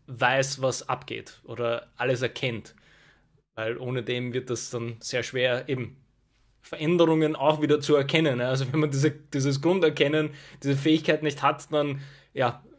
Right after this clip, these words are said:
muss man erst darauf gestoßen werden, so, ja, übrigens, äh, jetzt gibt's, äh, irgendwie Möglichkeit für Hybrid-Meetings. Und dann wird man auf einmal, wie? Ich wusste nicht mal, dass wir digitale Meetings machen. Also so auf die Art und Weise, dann wir-, <laughs> kommen auf einmal ganz neue Probleme, die man davor gar nicht hatte.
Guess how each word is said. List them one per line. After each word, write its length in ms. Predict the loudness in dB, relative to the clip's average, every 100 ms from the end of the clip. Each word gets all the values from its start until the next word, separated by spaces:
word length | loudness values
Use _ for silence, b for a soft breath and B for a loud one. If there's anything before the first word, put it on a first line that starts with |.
| -20
muss 380 | -10 -4 -2
man 140 | 2 2
erst 200 | 2 2
darauf 180 | 0 2
gestoßen 440 | -2 0 -2 0
werden, 160 | 0 2
so, 140 | 2
ja, 200 | 2 2
übrigens, 680 | 2 0 0 0 -4 -6 -6
äh, 480 | -2 0 2 0
jetzt 260 | -4 -8 -6
gibt's, 320 | -6 -6 -6
äh, 160 | -4 -2
irgendwie 600 | -2 -4 -4 -4 -4 -8 -16 -20 -20 -20 -20 -10
Möglichkeit 580 | -2 -2 -2 -2 -2
für 100 | -2
Hybrid-Meetings. 1000 | -4 -2 -2 -2 -2 -6 -6 -8 -10 -12
Und 200 | -12 -6
dann 180 | -6 -4
wird 120 | -6
man 100 | -4
auf 100 | -6
einmal, 200 | -8 -12 -16 -20 -20 -16
wie? 380 | -4 -2 -2 -4 b b b
Ich 60 | -12
wusste 200 | -6 -2
nicht 160 | -2 0
mal, 160 | 2
dass 200 | 2 -2
wir 300 | -2 -2 -2
digitale 500 | -4 -4 -4 -4 -4
Meetings 340 | -4 -6 -10 -10
machen. 300 | -12 -12 -14
Also 440 | -4 0 0 -2 -6
so 160 | -2
auf 100 | -2
die 160 | 0 0
Art 160 | 0
und 120 | -2 -2
Weise, 380 | 0 2 0 -2 B B B
dann 340 | -6 -4 -4
wir-, 240 | 0 0 -2
<laughs> 60 | -6
kommen 240 | -2 2
auf 220 | 2 0 0
einmal 200 | 2 2
ganz 260 | 0 0
neue 240 | 2 2 2
Probleme, 460 | 2 2 2 2
die 100 | 0
man 160 | 0 0
davor 240 | 0 -2
gar 160 | 0 0
nicht 180 | 0 -4
hatte. 340 | -4 -4 -4